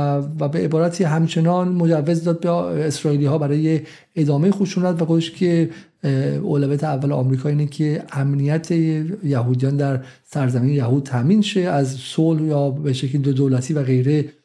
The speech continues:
به هیچ وجه صحبت نکرد. و همینطور هم تنفسی که صحبت کرد این بود که گذرگاه رفح باز شه تا اینکه عید یا به شکلی کمک‌های اولیه وارد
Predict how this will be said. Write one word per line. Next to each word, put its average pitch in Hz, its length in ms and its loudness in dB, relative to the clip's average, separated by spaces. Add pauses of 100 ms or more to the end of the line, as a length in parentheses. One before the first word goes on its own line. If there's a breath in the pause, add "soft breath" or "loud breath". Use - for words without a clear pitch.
(140)
به - 80 -4
هیچ 151 200 0
وجه 151 80 2
صحبت 151 380 -2
نکرد. 190 540 0 (340)
و 151 60 2 (380)
همینطور 175 360 0
هم 170 100 4
تنفسی 170 400 0
که 202 80 2
صحبت 180 360 0
کرد 185 120 2
این 185 120 2
بود 180 140 -2
که 180 420 0
گذرگاه 160 480 2
رفح 156 340 0
باز 185 360 0
شه 170 120 -2
تا 160 100 -2
اینکه 156 500 0 (340)
عید 165 280 2
یا 147 180 0
به 135 100 -2
شکلی 147 500 0
کمک‌های 147 680 0
اولیه 131 460 0
وارد 139 520 0